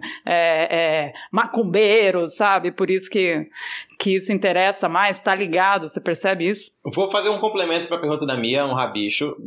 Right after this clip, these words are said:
Speaker 2: só aproveitando, que era uma dúvida que eu tinha também, se é esse componente que ela falou tem mais peso, ou se é o bom e velho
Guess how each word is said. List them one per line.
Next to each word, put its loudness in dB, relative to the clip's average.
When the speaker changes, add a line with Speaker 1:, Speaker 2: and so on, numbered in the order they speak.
Speaker 2:
só -4
aproveitando, -2
que -8
era -2
uma -2
dúvida -4
que -6
eu -4
tinha -6
também, -6
se -2
é -2
esse -2
componente -2
que -4
ela 0
falou -2
tem 0
mais 0
peso, -2
ou 2
se -2
é 0
o -4
bom 0
e 0
velho 0